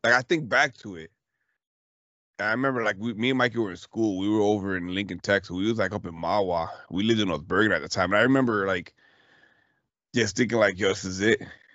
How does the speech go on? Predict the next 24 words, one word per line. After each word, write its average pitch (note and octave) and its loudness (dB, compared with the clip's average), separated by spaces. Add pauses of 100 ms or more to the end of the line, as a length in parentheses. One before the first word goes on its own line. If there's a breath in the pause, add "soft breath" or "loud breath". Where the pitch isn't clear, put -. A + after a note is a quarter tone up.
(180 loud breath)
Like, F#2+ -2 (180)
I F#2 -4
knew B2 8
it. D2 0
Red G#2+ 2
Dawn G#2+ 4
happened. A2 0 (300)
You C3 0
know A#2+ 4
what A#2+ 4
I - -4
mean? B2+ 4
'Cause B2 0
remember C3+ 4
Red C#3+ 6
Dawn? D3 4
We C#3 2
got C#3+ 2
invaded. D3 4
It's C#3+ 0
like, B2 2
"This C3 -2
is C3 2
it. F#3+ 6